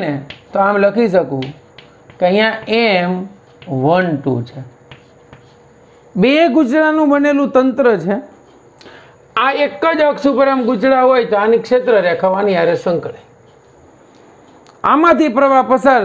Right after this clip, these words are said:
થાય એટલે આમાં ફ્લક્સ ઉત્પન્ન થાય અને ઈ ફ્લક્સ આની સાથે સંકળાય. પ્રવાહમાં ફેરફાર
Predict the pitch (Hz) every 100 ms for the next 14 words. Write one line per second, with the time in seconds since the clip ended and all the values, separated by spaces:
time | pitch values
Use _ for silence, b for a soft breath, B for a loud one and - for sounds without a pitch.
0 | 185 160 170 - - 180 208 214 - -
1 | - 214 254 262 254 - 240 277 - -
2 | - 214 - 220 185 160 160 - 175 185
3 | 185 - 214 226 - 220 220 208 196 170
4 | 175 233 226 175 123 120 B B B 208
5 | 226 277 294 277 233 226 220 214